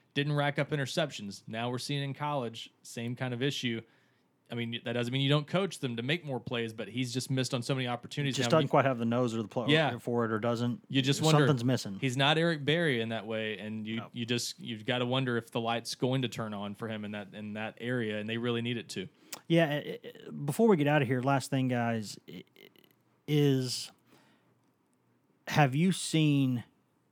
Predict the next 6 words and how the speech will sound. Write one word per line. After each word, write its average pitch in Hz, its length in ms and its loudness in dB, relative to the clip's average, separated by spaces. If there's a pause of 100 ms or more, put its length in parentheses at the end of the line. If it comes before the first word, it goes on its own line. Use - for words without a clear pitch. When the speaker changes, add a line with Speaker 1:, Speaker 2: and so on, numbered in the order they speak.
(140)
Speaker 2:
anything 131 880 4 (440)
in 123 220 0
these 123 240 0
first 127 440 2
five 117 340 2
games 113 600 0